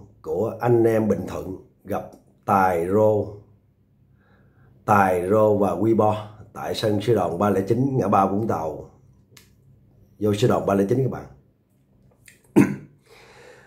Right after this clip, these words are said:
Tôi thấy có nhiều anh em vào cập nhật, comment, à, comment đủ thứ các kiểu.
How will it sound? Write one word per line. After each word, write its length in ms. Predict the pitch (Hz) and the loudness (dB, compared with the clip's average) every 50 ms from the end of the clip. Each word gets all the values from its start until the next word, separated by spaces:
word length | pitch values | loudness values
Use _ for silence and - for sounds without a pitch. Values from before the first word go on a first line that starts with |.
| _ _ _ _ _ _ | _ _ _ _ _ _
Tôi 120 | - 127 131 | 2 4 6
thấy 80 | 139 143 | 6 6
có 60 | 180 | 6
nhiều 260 | 175 156 143 123 110 | 6 8 8 8 6
anh 140 | 107 120 123 | 6 4 4
em 440 | 131 131 127 120 120 117 117 120 110 | 4 4 4 4 2 0 0 0 0
vào 580 | 110 104 98 92 90 87 85 87 85 80 80 82 - - _ _ _ _ | 2 2 2 2 0 -2 -2 -2 -4 -6 -8 -12 -18 -20 _ _ _ _
cập 260 | - 101 - - 98 | -6 -6 -6 -4 -2
nhật, 180 | 98 110 101 98 - - - - _ _ _ _ _ _ _ _ _ _ _ - - | -2 0 0 -2 -4 -12 -20 -20 _ _ _ _ _ _ _ _ _ _ _ -2 0
comment, 480 | 113 117 113 113 120 113 110 110 110 110 - - - - - _ _ _ _ _ _ _ _ _ _ | 0 0 2 2 2 4 4 2 0 -2 -6 -14 -20 -20 -20 _ _ _ _ _ _ _ _ _ _
à, 160 | 87 85 - - - - - - - _ _ _ _ _ - | -20 -18 -18 -18 -20 -20 -20 -20 -20 _ _ _ _ _ 0
comment 560 | 113 110 110 110 110 110 107 101 98 98 98 - - - - - | 0 0 2 2 2 2 4 2 2 0 -4 -8 -14 -18 -16 -14
đủ 200 | 90 - 95 107 | -10 -10 -8 -2
thứ 200 | 110 127 139 131 | 0 2 2 4
các 160 | 160 139 - - | 2 0 0 -2
kiểu. 160 | - - - | -8 -10 -10